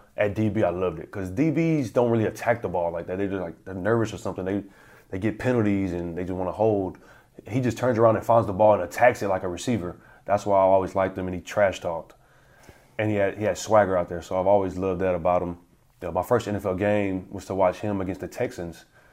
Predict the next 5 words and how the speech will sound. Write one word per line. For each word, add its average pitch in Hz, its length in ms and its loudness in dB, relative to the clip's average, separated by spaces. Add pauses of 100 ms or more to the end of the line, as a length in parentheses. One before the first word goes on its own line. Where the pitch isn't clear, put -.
(320)
um, 82 500 -6
in 95 140 -8
college, 92 520 -2 (420)
and, 87 200 -8
uh, 82 460 -4